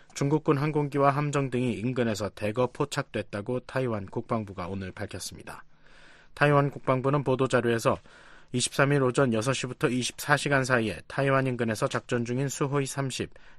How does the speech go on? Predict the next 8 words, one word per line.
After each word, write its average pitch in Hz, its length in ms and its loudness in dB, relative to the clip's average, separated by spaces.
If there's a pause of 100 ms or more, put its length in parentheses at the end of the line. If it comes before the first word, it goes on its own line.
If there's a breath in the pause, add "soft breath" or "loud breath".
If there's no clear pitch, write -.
젠 123 220 2
십육 139 400 -2
전투기 110 380 -4
등 135 240 -2
중국군 120 540 -2
항공기 120 400 -4
마흔아홉 107 720 -2
대와 110 260 -2